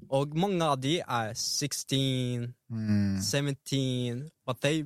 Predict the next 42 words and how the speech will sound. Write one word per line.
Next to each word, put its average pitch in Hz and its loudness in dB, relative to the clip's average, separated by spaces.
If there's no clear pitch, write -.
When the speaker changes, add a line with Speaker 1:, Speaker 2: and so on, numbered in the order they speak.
Speaker 1:
make 156 -2
more 170 2
than 165 0
their 135 2
teachers, 139 -2
pretty 127 0
Speaker 2:
Ikke 107 2
Speaker 1:
much. 107 0
Speaker 2:
sant? - -6
Speaker 1:
De 151 2
tjener 151 2
Speaker 2:
Mm. 185 0
Speaker 1:
tjuefem, 127 -2
tretti 123 -2
K 123 0
på 135 -4
en 131 2
måte 131 -2
av 135 -2
å 175 -2
bare 147 0
gjøre 123 -2
absolutely 117 -2
alt 113 -4
jeg 123 -2
har 113 -2
sagt 117 -6
til 113 -6
dem. 117 -2
Det 123 -2
er 123 2
en 127 0
simple 170 0
strategy. 151 -2
Speaker 2:
Det - -8
er 120 2
helt 135 2
konge. 123 4
Speaker 1:
Det 131 0
er 131 0
simple 170 -2
strategy. 160 -2